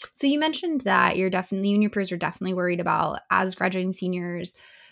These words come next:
being able to almost have, like, a normal college experience in that first year. Are there any other things that, you know, are worrying you, maybe beyond school, about covid nineteen?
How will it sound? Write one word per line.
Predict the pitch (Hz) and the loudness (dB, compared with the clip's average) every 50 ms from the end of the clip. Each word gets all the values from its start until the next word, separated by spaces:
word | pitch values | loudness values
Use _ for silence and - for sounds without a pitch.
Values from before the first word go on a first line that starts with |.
| _ - | _ 4
being | 214 214 220 | 6 6 6
able | 220 214 214 202 | 6 4 2 0
to | 202 - - 196 185 185 185 175 - | 0 -2 -2 0 0 2 0 0 0
almost | 196 202 208 - | 0 0 -2 0
have, | - 208 208 | 0 0 0
like, | 214 214 214 | 0 0 2
a | 208 | 0
normal | 208 208 202 208 202 208 | 0 2 2 0 0 -2
college | - - - 254 294 262 208 | -4 -6 -4 -2 -2 0 0
experience | 180 170 - - - 160 156 160 165 175 185 | -2 -4 -4 -8 -8 -6 -4 -4 -4 -6 -4
in | 185 | -4
that | 180 - 202 | -6 -6 -4
first | - 190 185 180 - - - | -2 -2 -2 -2 -4 -4 -4
year. | 175 - - - | -2 -2 0 2
Are | 202 220 | 2 2
there | 214 233 240 - | 2 2 0 0
any | 269 311 339 330 - | 0 -2 -2 -2 0
other | - 214 208 214 208 202 | -2 0 0 0 -2 -2
things | 190 - 202 190 185 185 185 190 - | -4 -4 -4 -4 -2 -2 -4 -4 0
that, | - 175 170 165 160 151 - - | 2 4 4 4 4 2 -2 -4
you | - - | -4 -4
know, | 180 170 156 151 - - | -2 -2 -2 -4 -4 -2
are | - 170 170 175 | -2 0 0 0
worrying | 180 185 180 180 190 196 202 196 196 185 180 170 175 180 180 - | -2 -2 0 0 0 0 0 0 0 -2 -2 -2 -4 -4 -6 -4
you, | 170 160 - 139 143 160 | -6 -4 -4 -4 -4 -6
maybe | 165 165 170 180 180 | -6 -6 -4 -4 -4
beyond | 180 185 170 160 165 156 160 170 | -2 -2 -4 -4 -4 -6 -8 -8
school, | - - - - 175 170 170 - - | -10 -10 -8 -6 -6 -4 -4 -4 -4
about | - - - - - - - | -4 -6 -2 -2 -2 -2 -4
covid | - - 190 - - - | -6 -8 -8 -8 -6 -8
nineteen? | - - - - - - - - - 196 208 | -10 -10 -12 -14 -14 -12 -10 -8 -8 -8 -8